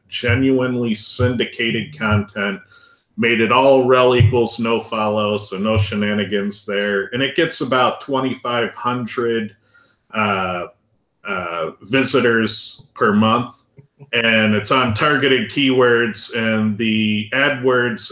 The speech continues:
estimated C P C on those keywords for that traffic would be in the ballpark of five to ten thousand dollars a month of ad spend.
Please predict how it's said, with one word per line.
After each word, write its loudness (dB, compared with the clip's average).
estimated -4
C -8
P -8
C -8
on -2
those -2
keywords -4
for -6
that -4
traffic -4
would -8
be 0
in 0
the -6
ballpark 0
of -6
five 0
to 2
ten -4
thousand -4
dollars -4
a -10
month -6
of -8
ad -4
spend. -2